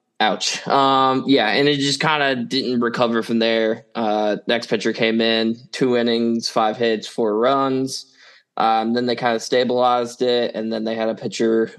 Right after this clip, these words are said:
uh, a third of an inning, two hits, four, four runs, four earned. Um, so it just kinda was up and down, very down, very, very down. Um,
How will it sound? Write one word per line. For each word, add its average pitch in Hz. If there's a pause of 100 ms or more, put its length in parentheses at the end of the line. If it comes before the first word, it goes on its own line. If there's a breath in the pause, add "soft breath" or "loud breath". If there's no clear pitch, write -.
uh, 107
a -
third 135
of 123
an 120
inning, 120
two 123
hits, 113
four, 117
four 120
runs, 113
four 104
earned. 95 (580 loud breath)
Um, 107 (280)
so 117
it 113
just 117
kinda 123 (500)
was 127
up 131
and 127
down, 127 (480)
very 120
down, 120 (340)
very, 107
very 110
down. 139 (560 loud breath)
Um, 127